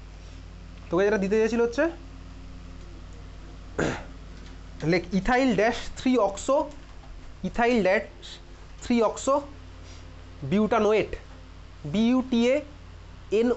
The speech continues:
ও এ টি ই, ইথাইল ড্যাশ থ্রি অক্সো বিউটানোয়েট, ইথাইল থ্রি অক্সো বিউটানোয়েট,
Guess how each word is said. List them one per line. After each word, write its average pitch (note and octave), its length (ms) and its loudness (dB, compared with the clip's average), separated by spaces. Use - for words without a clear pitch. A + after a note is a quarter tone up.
ও - 20 6
এ - 20 6
টি A#3 80 4
ই, E3 40 2
ইথাইল C4 340 4
ড্যাশ A3+ 220 4
থ্রি B3 140 2
অক্সো B3 280 0
বিউটানোয়েট, G3+ 540 4
ইথাইল G#3 280 4
থ্রি G#3 140 2
অক্সো - 260 0
বিউটানোয়েট, F#3 520 4